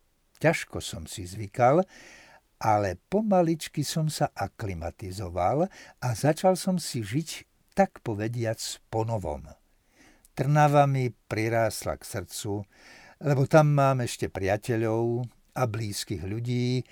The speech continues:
s ktorými som ešte stále v kontakte. Od školského veku som rád chodil do táborov a na rôzne súťaže,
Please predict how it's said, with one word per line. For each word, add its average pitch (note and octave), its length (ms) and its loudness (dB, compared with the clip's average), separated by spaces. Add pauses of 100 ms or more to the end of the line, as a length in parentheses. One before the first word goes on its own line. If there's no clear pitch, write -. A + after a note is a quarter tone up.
(300)
s - 160 -6
ktorými F3 480 6
som C3 480 0
ešte G2+ 320 -6
stále F#2+ 400 2
v - 80 -6
kontakte. - 640 -4 (1040)
Od - 160 -2
školského D3 800 2
veku G#2+ 240 -4
som G#2+ 320 -4
rád G#2 240 6
chodil G#2+ 400 -6
do E2+ 160 -8
táborov G#2 800 0 (400)
a G#2+ 160 2
na G#2+ 240 0
rôzne D#2+ 400 -8
súťaže, A#2+ 960 -2